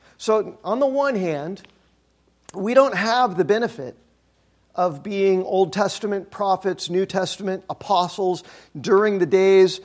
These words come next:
when the Word of God was being recorded and it wasn't completely written yet, and when God not infrequently did, in fact, speak directly and audibly to his people or give divinely appointed visions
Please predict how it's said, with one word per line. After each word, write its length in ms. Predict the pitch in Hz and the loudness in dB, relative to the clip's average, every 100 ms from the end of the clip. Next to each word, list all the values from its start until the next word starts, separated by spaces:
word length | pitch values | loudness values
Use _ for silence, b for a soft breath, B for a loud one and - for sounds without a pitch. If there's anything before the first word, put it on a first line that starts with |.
| B B | B B
when 180 | - 185 | 0 2
the 80 | 180 | 4
Word 220 | 156 190 | 4 4
of 140 | 185 123 | 4 4
God 420 | 180 190 190 180 | 6 8 8 6
was 440 | 170 180 165 - b b _ | 2 2 0 -2 b b _
being 360 | 120 180 214 190 | -8 -2 0 2
recorded 680 | 165 160 - 196 202 196 190 | 0 -2 -2 2 6 6 4
and 220 | 180 151 | -2 -4
it 80 | 170 | -2
wasn't 420 | 175 190 180 190 | 2 2 2 -4
completely 640 | 175 156 - 214 - 208 | -6 -8 -8 -8 -6 -4
written 380 | 175 175 - 190 | 0 0 0 0
yet, 400 | 180 185 190 - b b | 0 0 -2 -8 b b
and 200 | - 165 | -4 0
when 200 | 165 175 | 2 0
God 360 | 147 196 202 190 | 4 4 4 4
not 380 | 170 190 208 220 | 2 2 2 2
infrequently 1040 | 202 240 - 240 247 - 190 160 160 196 | 0 0 -4 -10 -10 -6 -6 -4 -6 -8
did, 560 | 131 135 214 277 214 190 | -10 -2 0 6 6 4
in 200 | 208 180 | 0 0
fact, 560 | - 233 214 147 151 | 0 2 4 4 2
speak 720 | - - - - 339 339 - - | -6 -8 -6 -4 -4 -4 -6 -8
directly 600 | 214 262 254 - 185 165 | -6 -2 -2 -2 -2 -2
and 100 | 165 | -4
audibly 460 | - 226 240 190 196 | 2 4 4 2 0
to 80 | 180 | 0
his 140 | 165 | -2
people 360 | - 226 175 160 | -4 -8 -4 -2
or 160 | 180 170 | 0 -2
give 420 | 139 247 269 233 | -2 0 2 2
divinely 600 | 190 147 214 226 220 202 | 0 0 0 2 2 2
appointed 480 | 180 - 214 208 156 | 0 0 -2 0 0
visions 800 | 135 233 180 202 123 107 - | 4 4 4 2 0 -10 -16